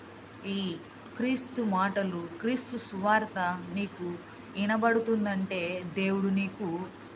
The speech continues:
మంచి జీవితం ఇవ్వబోతున్నాడు. నువ్వు స్త్రీవైనా, పురుషుడువైనా, ఈ మాటలు వింటుంటే దేవుడు నిన్ను దీవించబోతున్నాడు, నిన్ను ఆశీర్వదించబోతున్నాడు.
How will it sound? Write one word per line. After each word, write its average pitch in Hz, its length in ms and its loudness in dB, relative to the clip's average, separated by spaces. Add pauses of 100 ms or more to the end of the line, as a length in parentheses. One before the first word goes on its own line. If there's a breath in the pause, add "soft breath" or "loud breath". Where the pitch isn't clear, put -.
(140)
మంచి 202 420 2
జీవితం 208 400 2
ఇవ్వబోతున్నాడు. 196 1120 0
నువ్వు 175 240 -4
స్త్రీవైనా, 190 800 0
పురుషుడువైనా, 180 840 -2
ఈ 175 120 -4
మాటలు 175 440 -2
వింటుంటే 175 760 -4 (720 loud breath)
దేవుడు 214 360 6
నిన్ను 254 340 4
దీవించబోతున్నాడు, 247 1200 2 (640)
నిన్ను 202 260 0
ఆశీర్వదించబోతున్నాడు. 233 1300 0